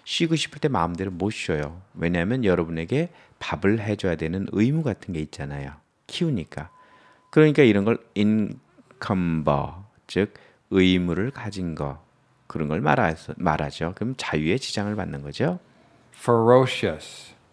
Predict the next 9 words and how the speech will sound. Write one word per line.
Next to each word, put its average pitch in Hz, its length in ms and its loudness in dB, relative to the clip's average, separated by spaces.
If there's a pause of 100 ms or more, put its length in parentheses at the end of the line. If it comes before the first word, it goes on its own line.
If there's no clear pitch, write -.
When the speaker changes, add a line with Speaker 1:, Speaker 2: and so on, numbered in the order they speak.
(200)
Speaker 2:
ferocious. 110 1080 4
Speaker 1:
사나운, 110 720 6
잔인한. 101 680 2 (220)
Ferocious는 110 1300 6
사나운 98 760 2
이런 82 200 4
뜻인데요. 78 640 0 (340)
어원이 92 800 8 (800)
어디냐면 82 880 2